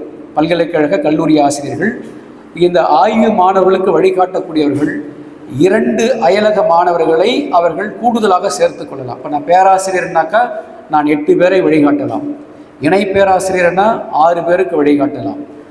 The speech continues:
உதவி பேராசிரியர்னா ரெண்டு பேருக்கு வழிகாட்டலாம் என்று இருந்த விதியில்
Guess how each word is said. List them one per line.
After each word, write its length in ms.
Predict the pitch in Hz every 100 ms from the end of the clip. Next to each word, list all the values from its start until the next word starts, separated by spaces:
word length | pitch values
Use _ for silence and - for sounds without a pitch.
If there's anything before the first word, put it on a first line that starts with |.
| -
உதவி 320 | - 180 202 202
பேராசிரியர்னா 840 | 190 185 180 165 175 185 220 -
ரெண்டு 280 | 170 175 185
பேருக்கு 340 | 196 190 165
வழிகாட்டலாம் 540 | 165 160 143 143 143
என்று 240 | 151 147 147
இருந்த 280 | 151 147 139
விதியில் 420 | 147 151 165